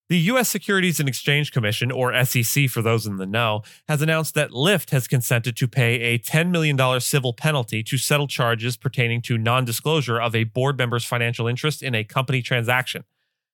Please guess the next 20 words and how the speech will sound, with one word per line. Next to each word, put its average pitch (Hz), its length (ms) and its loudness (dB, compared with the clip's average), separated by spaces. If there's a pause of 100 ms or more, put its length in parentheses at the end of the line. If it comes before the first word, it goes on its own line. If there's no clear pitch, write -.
Before 190 280 0
Lyft 143 260 2
went 123 180 0
public 123 340 0
in 117 80 2
March 120 260 0
twenty 117 220 -2
nineteen, 110 400 0
a 120 60 0
director 135 400 0
on 120 80 -2
the 107 60 -4
company's 113 340 -4
board 113 280 -2
facilitated 131 640 0
the 117 80 -6
sale 120 320 0
of 110 140 -6
private 170 380 -2
shares 117 500 -2